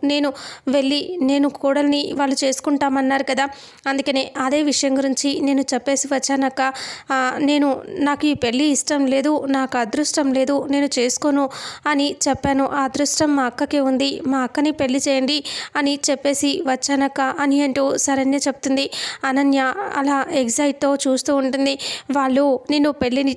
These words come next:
చేసుకుంటారా చేసుకోదా అనేది అది వాళ్ళ అభిప్రాయం, నీ అదృష్టం, అంతేకాని నేను ఇంక ఇందులో చేసేది ఏమీ లేదక్క,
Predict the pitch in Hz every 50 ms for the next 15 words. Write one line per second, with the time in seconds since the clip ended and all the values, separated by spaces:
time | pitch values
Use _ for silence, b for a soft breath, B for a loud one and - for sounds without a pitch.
0 | - - 285 277 277 - - - 285 277 302 277 269 277 269 262 330 - - 302
1 | 294 277 - - - 277 262 285 262 262 - - - 269 269 277 277 262 285 -
2 | - B B B B B B 269 269 277 269 240 269 247 254 262 285 285 277 262
3 | 262 277 262 - 294 269 262 262 277 311 415 - - - 339 294 302 294 277 254
4 | - - 269 277 269 - 294 269 311 - - - 269 269 269 320 302 311 294 262
5 | 262 285 285 269 B B B B B B 285 285 285 277 262 254 247 294 277 -
6 | 302 269 262 269 285 294 294 277 285 - 285 269 262 - 302 294 254 285 294 262
7 | - 294 269 269 285 285 269 277 262 262 285 277 -